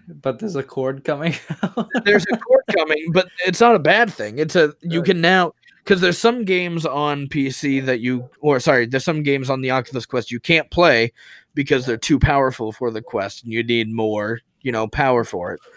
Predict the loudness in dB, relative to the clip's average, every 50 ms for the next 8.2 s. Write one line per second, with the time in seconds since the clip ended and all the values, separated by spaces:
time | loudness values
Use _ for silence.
0 | -20 -14 -10 -4 2 6 6 8 8 8 8 8 8 6 6 4 2 0 0 0
1 | 2 2 2 2 0 -2 -2 -2 -2 -2 0 0 0 0 0 0 0 0 -2 -6
2 | -4 0 2 4 4 4 2 2 0 0 0 -2 -4 -6 -6 -4 -2 -2 -2 -2
3 | -2 -6 -8 -6 -2 -2 0 -2 -2 -6 _ _ -20 -20 -20 -20 -20 _ _ -8
4 | -4 0 4 4 6 6 6 6 4 4 6 6 6 4 4 4 4 4 4 2
5 | 2 0 0 0 0 0 0 0 -2 -2 -2 -2 -2 -2 -2 -2 -4 -6 -4 -4
6 | -4 -4 -6 -6 -4 -4 -4 -4 -4 -6 -8 -8 _ -20 -8 -4 -4 -4 -4 -4
7 | -6 -8 -8 -6 -4 -4 -4 -4 -4 -4 -2 -4 -4 -6 -4 -2 0 2 2 0
8 | -2 -4 -8 -8